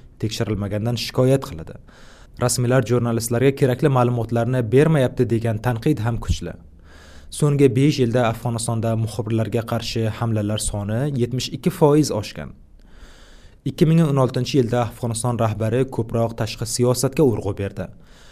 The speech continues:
Mintaqa va dunyo davlatlari bilan hamkorlikni oshirishga harakat qildi. Xorijiy davlatlar yordamlarni boy bermaslikka urindi.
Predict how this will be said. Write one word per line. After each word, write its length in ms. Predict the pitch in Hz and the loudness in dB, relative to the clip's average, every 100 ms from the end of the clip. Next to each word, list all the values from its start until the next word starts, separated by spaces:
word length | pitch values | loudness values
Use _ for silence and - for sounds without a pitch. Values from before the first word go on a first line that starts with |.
| - - | -14 -4
Mintaqa 420 | 127 120 - 120 | -2 -2 0 2
va 140 | 113 117 | 2 2
dunyo 320 | 117 113 117 | 0 0 0
davlatlari 540 | 117 113 113 113 110 104 | 2 0 0 -2 -4 -2
bilan 160 | 110 110 | -2 -2
hamkorlikni 500 | 113 110 113 110 123 | -4 -2 -2 -2 -2
oshirishga 560 | 110 113 135 113 - 120 | -4 -2 -2 -2 0 0
harakat 400 | 127 127 147 - | -2 0 -2 -2
qildi. 320 | 90 85 85 - - - - - - | -12 -14 -18 -20 -20 -20 -20 -20 -2
Xorijiy 420 | 123 123 110 120 | 2 2 2 2
davlatlar 480 | 120 113 110 135 151 | 2 2 0 2 2
yordamlarni 600 | 117 120 120 117 120 139 117 | 2 2 0 0 0 0 2
boy 180 | 123 156 | 2 4
bermaslikka 640 | 123 117 113 117 127 - | 4 2 -2 -2 -2 0
urindi. 480 | 117 95 87 82 | 0 -2 -8 -12